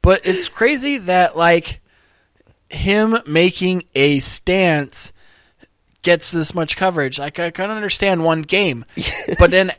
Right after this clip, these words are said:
Speaker 1: the second game, you're like, "Okay, who cares?" So he's kneeling a second time.
Speaker 2: I love
Speaker 1: Like,
Speaker 2: South Park's response
Speaker 1: Oh,
Speaker 2: to
Speaker 1: yeah,
Speaker 2: it. <laughs>
Speaker 1: South Park's was the,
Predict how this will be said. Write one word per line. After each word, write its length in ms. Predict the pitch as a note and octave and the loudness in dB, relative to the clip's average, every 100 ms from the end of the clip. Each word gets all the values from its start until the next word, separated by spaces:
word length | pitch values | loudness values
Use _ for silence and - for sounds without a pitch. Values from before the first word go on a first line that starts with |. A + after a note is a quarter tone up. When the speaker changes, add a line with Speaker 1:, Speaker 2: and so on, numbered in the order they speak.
| _ | _
Speaker 1:
the 160 | E3 E3+ | -4 -2
second 480 | - E3+ - A3 G3+ | 2 0 0 -4 -2
game, 260 | A3 A#3+ | -2 0
you're 100 | A3+ | 2
like, 240 | G3+ F#3 - | 2 2 -2
"Okay, 360 | D#3+ D3 D#3+ | -4 -2 -2
who 180 | D#3+ E3+ | -4 -10
cares?" 460 | - F#3+ A#2 - - _ _ _ | -6 -4 -4 -10 -14 _ _ _
So 240 | - D3 | -6 -2
he's 180 | D#3 D3 | -2 -2
kneeling 280 | D#3+ E3 D#3 | -6 -4 -4
a 60 | |
second 260 | C#3 D3 C#3+ | -4 -6 -6
time. 200 | C#3 B2+ - | -8 -10 -4
Speaker 2:
I 80 | B2+ | -2
love 180 | B2 D3+ | 2 4
Speaker 1:
Like, 140 | G3+ | 4
Speaker 2:
South 260 | A#2 B2 - | 4 0 0
Park's 300 | A2+ A2+ - | -4 -4 -8
response 400 | A2+ - A2+ A2+ | -12 -4 -4 2
Speaker 1:
Oh, 200 | F#3 F#3+ | 6 8
Speaker 2:
to 60 | D#3+ | 8
Speaker 1:
yeah, 140 | G3+ | 6
Speaker 2:
it. 40 | D4+ | 6
<laughs> 20 | |
Speaker 1:
South 280 | G#3 A3+ G4 | 6 4 4
Park's 380 | G#3 G3 - E3 | 2 2 0 -2
was 140 | D#3 | -2
the, 180 | F3 | -2